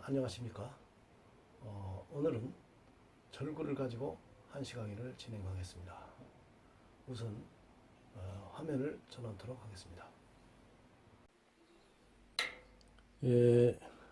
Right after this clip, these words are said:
이 사진은 이천팔 년 유월 달에 제가, 아, 대전 갑채-, 갑천에 나가서, 어,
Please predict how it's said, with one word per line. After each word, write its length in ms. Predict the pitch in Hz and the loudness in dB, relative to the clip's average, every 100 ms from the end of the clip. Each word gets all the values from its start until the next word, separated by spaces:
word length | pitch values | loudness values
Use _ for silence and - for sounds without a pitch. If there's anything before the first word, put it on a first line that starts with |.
| - - | -20 2
이 200 | 147 160 | 10 10
사진은 540 | 156 - 160 147 127 175 - - - - - - - - - | 10 8 12 12 12 8 -2 -20 -20 -20 -20 -20 -20 -20 4
이천팔 680 | 143 151 147 135 - 156 143 | 6 8 10 10 8 8 10
년 260 | 123 107 - 104 92 | 10 8 0 -2 0
유월 320 | 113 143 131 | 10 10 10
달에 360 | 123 107 95 - - - - - - - - - | 8 6 4 0 -14 -20 -20 -20 -20 -20 -20 -2
제가, 340 | 123 113 107 87 | 4 6 4 2
아, 440 | 92 80 78 - | -2 -2 -2 -6
대전 420 | - 127 139 113 - - - - - | 2 6 8 8 2 -12 -20 -14 -4
갑채-, 540 | 131 - 143 139 131 - | -2 4 6 6 4 -4
갑천에 440 | - 147 - 151 127 | -4 -2 6 8 8
나가서, 560 | 113 107 - 85 135 - - - - - - - 120 | 6 4 2 -2 -2 -6 -20 -20 -20 -20 -20 -12 -6
어, 540 | 101 92 82 82 | -4 -2 -2 -4